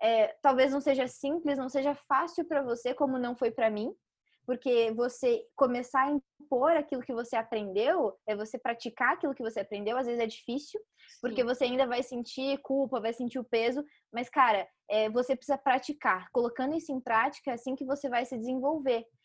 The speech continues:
Speaker 1: E,
Speaker 2: Hum.
Speaker 1: cara, tenha pessoas na sua vida que te ajudem nisso. Fala pra uma pessoa próxima a você, "Olha,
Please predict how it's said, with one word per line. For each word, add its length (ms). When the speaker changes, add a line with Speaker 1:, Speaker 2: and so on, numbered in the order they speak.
Speaker 1:
E, 80
Speaker 2:
Hum. 60
Speaker 1:
cara, 240
tenha 260
pessoas 480
na 120
sua 160
vida 240
que 120
te 100
ajudem 420
nisso. 340
Fala 220
pra 120
uma 160
pessoa 280
próxima 460
a 40
você, 280
"Olha, 280